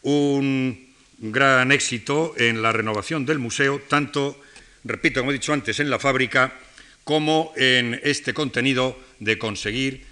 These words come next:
un cuerpo de investigadores conservadores y, sobre todo, si se lo permiten,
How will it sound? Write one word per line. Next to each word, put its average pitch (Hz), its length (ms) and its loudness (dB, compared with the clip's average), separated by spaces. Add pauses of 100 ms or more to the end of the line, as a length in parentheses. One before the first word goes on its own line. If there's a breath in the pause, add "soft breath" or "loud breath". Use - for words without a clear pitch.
(140 loud breath)
un 131 180 -4
cuerpo 123 640 -2 (160)
de 110 420 2
investigadores 107 760 -2
conservadores 113 800 -2 (560 loud breath)
y, 104 580 -2
sobre 95 260 -6
todo, 127 280 -2
si 117 220 -6
se - 140 -6
lo 120 140 -6
permiten, 110 600 -4